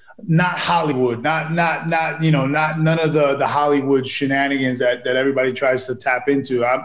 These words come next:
I was tapping, we were, we were connected by family. Like, my, my blood wrestled his blood, you know,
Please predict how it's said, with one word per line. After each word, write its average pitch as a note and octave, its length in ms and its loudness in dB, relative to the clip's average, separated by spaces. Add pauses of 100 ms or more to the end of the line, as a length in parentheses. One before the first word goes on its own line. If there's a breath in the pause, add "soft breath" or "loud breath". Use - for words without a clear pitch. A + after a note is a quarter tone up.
I C#3+ 160 2
was C3+ 220 -2
tapping, C3 460 -2 (300 soft breath)
we D#3+ 60 2
were, D#3 360 0 (140)
we E3+ 120 4
were E3+ 140 2
connected D#3 420 0
by C3 140 2
family. C#3 440 -2
Like, A#2+ 200 -2
my, D3 420 0
my D#3 140 0
blood D3+ 480 0
wrestled D3 360 0
his D3+ 280 0
blood, A#2+ 520 0
you C3+ 100 -2
know, C3 280 0